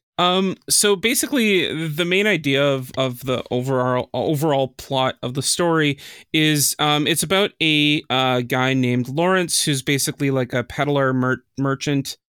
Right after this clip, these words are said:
um, who travels around selling, um, different things. Like, I think in, in, at the beginning, he's, like, selling, uh, furs, and he's selling, uh, he was selling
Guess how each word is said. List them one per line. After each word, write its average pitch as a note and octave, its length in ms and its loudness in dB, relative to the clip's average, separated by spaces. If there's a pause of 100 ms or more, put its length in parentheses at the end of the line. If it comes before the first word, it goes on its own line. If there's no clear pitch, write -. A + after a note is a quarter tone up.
(260)
um, B2+ 240 0
who D3+ 100 0
travels E3 420 0
around C3+ 460 2
selling, C3+ 640 0
um, A#2+ 500 0 (340)
different C3 300 -2
things. B2+ 320 0
Like, C3+ 140 -2
I B2+ 60 0
think C3 260 -4
in, C3 360 0
in, B2 280 0 (160)
at B2 160 -2
the B2+ 60 -2
beginning, B2+ 280 0
he's, B2 140 -2
like, B2 100 -4
selling, B2+ 460 0 (340)
uh, A#2+ 220 0
furs, C#3+ 840 2
and C3 80 -2
he's B2+ 160 0
selling, C3 420 0
uh, A2+ 640 0
he B2+ 160 -4
was B2+ 140 0
selling C#3 240 -2